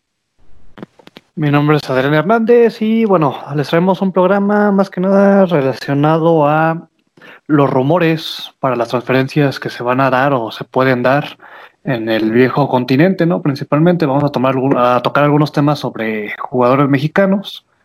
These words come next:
Este, pues igual, igual empezamos con Raúl Jiménez, que es ahorita el mejor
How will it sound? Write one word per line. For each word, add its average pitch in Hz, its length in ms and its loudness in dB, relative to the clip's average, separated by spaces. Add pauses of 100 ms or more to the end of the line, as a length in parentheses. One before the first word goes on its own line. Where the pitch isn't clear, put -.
(600)
Este, 113 1120 0
pues - 180 0
igual, 214 280 4
igual 196 180 2
empezamos 165 600 -2
con 110 440 -10
Raúl 131 240 0
Jiménez, 170 500 0
que 127 160 -4
es - 180 -6
ahorita 123 460 -2
el 110 120 -6
mejor 123 580 -4